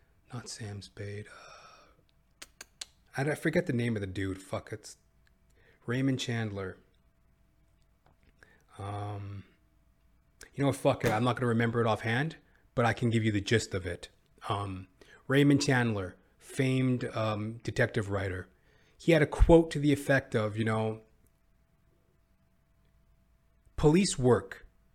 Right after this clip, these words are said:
calls for the greatest parts of a person, but undoubtedly gets the worst." Something to that effect. It, like,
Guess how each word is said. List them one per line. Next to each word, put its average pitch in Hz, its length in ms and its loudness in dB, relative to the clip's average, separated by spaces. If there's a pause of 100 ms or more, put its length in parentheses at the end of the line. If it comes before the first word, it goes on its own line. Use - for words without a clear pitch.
(1200)
calls 165 480 4
for 143 420 2
the 120 600 0 (340)
greatest 139 920 4 (340)
parts 147 380 4
of 123 100 2
a 113 60 0
person, 127 580 -2 (2500)
but 127 140 4
undoubtedly 117 720 4
gets 107 300 0
the 117 120 -4
worst." 107 600 -4 (2000)
Something 170 380 -2
to 165 80 -4
that 156 180 0
effect. 143 420 -4
It, 120 140 -2
like, 123 340 -2